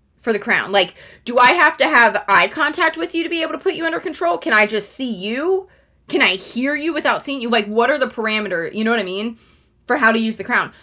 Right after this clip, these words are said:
They have no idea. Just keep that in mind. And so, um, Az is like, "Look, w-, the House of Wind is just as protected as this place. Like, we can't just break in. Um, we, we'd be better to just catch,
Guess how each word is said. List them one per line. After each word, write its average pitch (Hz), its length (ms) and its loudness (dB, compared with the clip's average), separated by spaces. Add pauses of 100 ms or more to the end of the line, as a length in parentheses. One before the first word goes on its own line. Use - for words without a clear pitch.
(140)
They 285 140 4
have 339 180 0
no 294 180 2
idea. 220 380 -4 (1200)
Just - 120 -12
keep 233 140 -2
that 240 140 -2
in 196 40 -8
mind. - 220 -14 (1160)
And 294 160 4
so, 311 440 -2
um, 240 580 6 (300)
Az 262 260 6
is 233 100 -6
like, 214 140 2
"Look, 202 320 4
w-, 185 320 -4
the 196 160 0
House 233 300 6
of 247 120 0
Wind 202 360 0
is 190 380 -2 (120)
just 202 320 0
as 196 80 -8
protected 190 480 -2
as 170 80 -12
this 175 180 -6
place. 156 280 -4
Like, 175 100 -4
we 190 120 -6
can't 202 240 -4
just 202 140 -8
break 170 240 -4
in. 240 420 -2 (580)
Um, 190 640 4 (180)
we, 208 300 0
we'd 202 260 -4
be 226 120 0
better 196 340 2
to 190 80 -6
just 185 240 -12
catch, - 520 -8